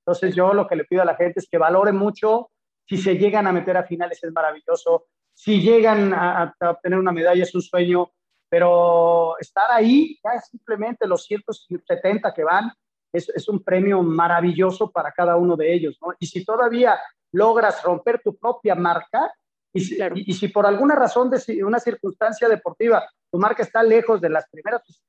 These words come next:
Speaker 1: hay que darle un valor a eso, ¿no? Yo creo que el deportista e-, es, eh, un tip que le dura muy poco su carrera, normalmente son carreras cortas, pero hay que darle un valor enorme a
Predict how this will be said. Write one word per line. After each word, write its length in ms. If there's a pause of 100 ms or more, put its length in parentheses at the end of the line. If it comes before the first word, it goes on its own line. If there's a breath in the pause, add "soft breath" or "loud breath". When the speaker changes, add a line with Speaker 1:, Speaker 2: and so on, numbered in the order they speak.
(200)
Speaker 1:
hay 140
que 100
darle 260
un 120
valor 300
a 100
eso, 240
¿no? 80
Yo 180
creo 200
que 300 (260)
el 120
deportista 960
e-, 320
es, 300
eh, 580 (340)
un 140
tip 220
que 100
le 80
dura 160
muy 140
poco 180
su 100
carrera, 360 (300)
normalmente 440
son 260 (420)
carreras 280
cortas, 320 (320)
pero 160
hay 80
que 80
darle 220
un 80
valor 240
enorme 500
a 180